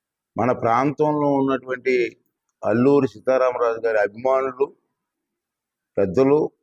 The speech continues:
అన్ని పార్టీ, అందరి పార్టీ నాయకులు కూడా వచ్చి ఆ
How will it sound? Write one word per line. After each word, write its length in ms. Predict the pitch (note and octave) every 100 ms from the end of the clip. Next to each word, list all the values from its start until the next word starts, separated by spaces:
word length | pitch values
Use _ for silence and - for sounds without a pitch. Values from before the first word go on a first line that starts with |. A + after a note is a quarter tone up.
| _ _ _ _ _ _ _ _ _
అన్ని 420 | E2+ A#2 C3+ D#3 D3 -
పార్టీ, 380 | A#2+ B2+ - E3 C#3+ C#3 A2+
అందరి 460 | C3 E3 F3 F3 _ _ -
పార్టీ 300 | A#2+ B2 C#3+
నాయకులు 400 | C#3 C3 B2 B2+ A#2+
కూడా 140 | A#2 A2
వచ్చి 320 | G#2+ - C3 A2 F#2+ - _ _ _ _ _ _ _ _ _ _
ఆ 60 | G2+